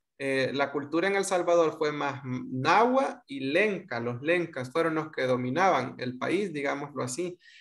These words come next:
Pero, eh, nahuas, eh, na-, mayas hubieron muy pocos y fueron cerca de las zonas, cerca de Guatemala, porque eran, eran tierras diferentes, ¿verdad?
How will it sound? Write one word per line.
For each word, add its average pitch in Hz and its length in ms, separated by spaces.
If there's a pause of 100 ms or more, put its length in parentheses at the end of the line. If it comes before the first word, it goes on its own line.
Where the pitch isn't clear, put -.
(200)
Pero, 147 1000 (460)
eh, 143 420
nahuas, 190 720
eh, 143 220
na-, 165 220
mayas 226 580
hubieron 180 460
muy 196 320
pocos 175 580
y 156 140
fueron 170 500
cerca 165 380
de 156 100
las 139 240
zonas, 151 540 (280)
cerca 175 460
de 143 120
Guatemala, 131 760
porque - 280
eran, 143 480
eran 139 360
tierras 147 800
diferentes, 131 720
¿verdad? - 240